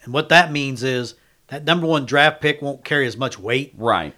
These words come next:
Speaker 1: Because, the, let's face it, the Chiefs are probably gonna be, I'm guessing, in the championship game.
Speaker 2: Which
Speaker 1: The
Speaker 2: means that their pick would be around twenty-eight.
Speaker 1: Twenty-eight, twenty-nine, well, how many
Speaker 2: Th-,
Speaker 1: teams?
Speaker 2: they'll be in the mid to,
Speaker 1: High
Speaker 2: uh, upper
Speaker 1: twenties.
Speaker 2: twenties.
Speaker 1: High twenties, low thirties.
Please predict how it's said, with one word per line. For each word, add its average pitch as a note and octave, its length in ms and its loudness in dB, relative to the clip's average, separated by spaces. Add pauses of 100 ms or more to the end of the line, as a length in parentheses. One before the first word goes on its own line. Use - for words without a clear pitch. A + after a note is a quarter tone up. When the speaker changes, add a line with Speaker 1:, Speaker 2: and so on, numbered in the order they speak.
Speaker 1:
Because, C3+ 240 -2
the, C#3+ 160 -10
let's G3 180 -2
face F#3 300 4
it, A2+ 60 -14
the C3 80 -10
Chiefs A#3 360 -2
are E3 60 0
probably F3+ 560 2
gonna D#3 200 0
be, C#3+ 440 -2 (880)
I'm B3 160 4
guessing, F#3 320 4
in D#3 60 -2
the C#3 60 -4
championship B2 560 -6
game. G2+ 380 -12 (640)
Speaker 2:
Which A#2+ 180 -8
Speaker 1:
The C3 60 2
Speaker 2:
means C3 200 2
that B2 100 -4
their A#2+ 140 2
pick B2+ 260 -2
would A2 140 -6
be A#2 180 -2
around A#2 340 0
twenty-eight. B2+ 680 -6
Speaker 1:
Twenty-eight, E3+ 520 0
twenty-nine, D3 460 -2
well, C3+ 300 -2 (100)
how - 120 -12
many D3 120 -4
Speaker 2:
Th-, D3+ 100 0
Speaker 1:
teams? D3 80 2
Speaker 2:
they'll A3 120 10
be G#3+ 140 4
in F#3+ 80 4
the E3 60 4
mid D#3 480 4 (400)
to, - 100 2
Speaker 1:
High G3+ 200 10
Speaker 2:
uh, - 20 -6
upper D3 160 6
Speaker 1:
twenties. D3 360 6
Speaker 2:
twenties. B2 520 0
Speaker 1:
High F3+ 220 6
twenties, E3 380 -2
low C#3 200 0
thirties. G#2 420 -10